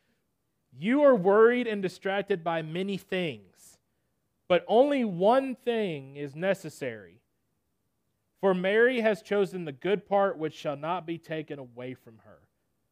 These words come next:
We talked about this in extent in our Wednesday night class. The point that I want to bring out is there's two different people. There's one that's worried about the work,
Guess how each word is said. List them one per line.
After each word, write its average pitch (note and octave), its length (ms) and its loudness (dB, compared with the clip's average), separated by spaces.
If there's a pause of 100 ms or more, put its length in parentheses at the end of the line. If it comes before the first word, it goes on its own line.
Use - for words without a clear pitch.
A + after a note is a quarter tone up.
(480)
We A2+ 100 -20
talked D3+ 280 0
about D#3+ 260 0
this D#3 220 -4
in C3+ 140 -18
extent D3 600 -10
in C3+ 120 -14
our C3 80 -8
Wednesday C3 280 -12
night B2+ 200 -14
class. A#2+ 420 -12 (300)
The A#2 80 -16
point E3+ 300 -2
that D#3 100 2
I D#3+ 120 4
want D#3+ 200 -2
to C3+ 40 -10
bring C3+ 300 -8
out B2 320 -6 (260)
is B2+ 140 -10
there's B2+ 180 -10
two - 180 -8
different E3 320 -4
people. B2+ 360 -14 (640)
There's C#3+ 240 0
one F3+ 360 2
that's G#3 200 -4
worried E3+ 260 2
about D3 240 -4
the A2 80 -18
work, E3 440 0